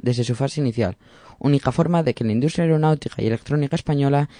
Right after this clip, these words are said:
asuma una importante carga de trabajo en el desarrollo del proyecto.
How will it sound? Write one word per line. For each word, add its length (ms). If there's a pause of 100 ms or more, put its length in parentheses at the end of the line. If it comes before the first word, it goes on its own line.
(180)
asuma 320
una 100
importante 540
carga 260
de 80
trabajo 400
en 140
el 120
desarrollo 440
del 100
proyecto. 480